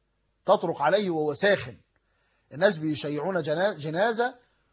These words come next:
والراجل مات قدامهم وبيدفنوه قدامهم، و-، فاذا اردت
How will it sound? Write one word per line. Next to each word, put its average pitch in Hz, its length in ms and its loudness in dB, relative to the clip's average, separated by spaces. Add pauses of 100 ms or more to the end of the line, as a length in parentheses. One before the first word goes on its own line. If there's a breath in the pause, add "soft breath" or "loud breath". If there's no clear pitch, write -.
(100)
والراجل 170 380 2
مات 190 200 4
قدامهم 202 560 2
وبيدفنوه 160 480 -2
قدامهم، 214 600 2
و-، 151 340 2 (920)
فاذا 175 520 0
اردت 233 380 2